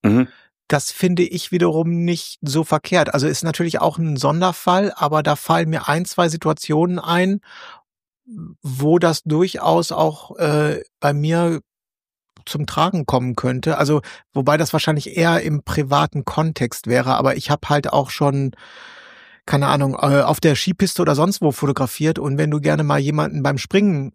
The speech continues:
Speaker 2: weißt du, wenn man sich gegenseitig fotografiert und man möchte sich gern beim Springen oder so oder, äh, f-, fotografieren oder jemand kommt um die Ecke. Ich hab auch mal so,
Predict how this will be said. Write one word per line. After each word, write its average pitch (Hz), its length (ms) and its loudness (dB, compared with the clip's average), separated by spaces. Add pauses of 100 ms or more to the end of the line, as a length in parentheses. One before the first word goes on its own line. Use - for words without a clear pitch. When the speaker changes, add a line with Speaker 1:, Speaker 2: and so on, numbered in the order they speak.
Speaker 2:
weißt 131 180 -4
du, 151 60 -2
wenn 143 60 0
man 135 80 0
sich 127 100 -2
gegenseitig 151 500 2
fotografiert 131 560 0
und 120 60 -6
man 135 140 0
möchte 139 180 -4
sich 143 140 -10
gern 143 160 2
beim 139 120 0
Springen 165 520 0
oder 135 240 2
so 139 240 2
oder, 123 500 2
äh, 127 320 0 (100)
f-, - 300 -20
fotografieren 156 540 -2
oder 147 140 2
jemand 160 320 0
kommt 180 200 0
um 156 120 -2
die 156 120 0
Ecke. 165 260 0
Ich 143 140 -2
hab 165 80 -2
auch 151 180 -2
mal 147 240 2
so, 135 320 0